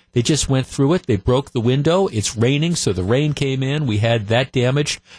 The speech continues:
By Sunday around noon, crews at these glass repair shops had repaired twenty windows, and more cars with smashed windows were lined up to be served.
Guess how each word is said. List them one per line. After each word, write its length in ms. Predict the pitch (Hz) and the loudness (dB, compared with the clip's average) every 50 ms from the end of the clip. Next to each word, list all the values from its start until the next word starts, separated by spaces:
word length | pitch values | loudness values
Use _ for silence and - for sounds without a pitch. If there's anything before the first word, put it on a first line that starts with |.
| - - - | -14 -6 -2
By 160 | 120 117 120 | 0 0 0
Sunday 560 | - - - - - 185 196 208 214 202 180 | 0 -2 -2 -2 0 0 0 0 2 2 2
around 400 | 143 123 127 123 120 117 117 120 | 2 2 2 2 2 2 2 2
noon, 400 | 127 131 120 98 82 80 80 - - _ _ _ - | 2 2 2 2 0 0 -2 -4 -8 _ _ _ -14
crews 480 | - - - 147 160 180 190 180 - | -6 -2 2 2 4 4 2 2 0
at 120 | 156 127 - | -2 -2 0
these 160 | 117 98 90 | -2 -4 -2
glass 580 | - - 95 101 98 104 120 139 - - - - - | -2 -2 0 0 2 2 2 0 0 -2 -6 -6 -6
repair 380 | 123 113 - - 123 127 143 | -6 -4 -2 0 0 0 0
shops 500 | 143 - - 143 135 139 147 - - - - _ _ _ _ - | 0 0 0 0 0 0 0 -2 -6 -8 -10 _ _ _ _ -4
had 140 | 131 120 | -2 0
repaired 460 | 117 113 - - 127 135 131 131 123 - | 0 -2 -2 0 0 2 2 0 0 -2
twenty 460 | - - - 156 196 - - 202 185 | -4 -2 -2 -2 -2 -2 -2 0 0
windows, 680 | 165 151 139 131 113 92 80 65 53 - 95 - - - | 2 2 2 2 0 0 -2 -2 -2 -4 -4 -4 -2 -2
and 180 | 113 107 104 104 | 0 0 2 4
more 320 | 110 123 143 175 202 202 | 4 4 4 4 2 0
cars 540 | - - - 143 131 127 131 131 131 - - | -2 -2 -2 0 2 2 2 0 0 0 -2
with 100 | 107 92 | -4 -4
smashed 480 | - - - 135 139 147 151 - - - | -4 -2 -2 -2 0 0 -2 -2 -2 0
windows 460 | 131 123 120 123 120 120 120 110 - | 0 0 2 0 0 0 -2 -2 -2
were 160 | 95 92 92 | -2 0 0
lined 480 | 92 95 107 117 135 143 156 160 139 135 | 2 2 2 2 2 2 0 0 0 0
up 180 | 123 120 - - | -2 -2 -4 -6
to 80 | - | -6
be 180 | 104 - 87 82 | -4 -2 -2 -2
served. 520 | - - - 151 135 98 - 101 - - | -2 0 0 0 0 0 -2 -4 -10 -16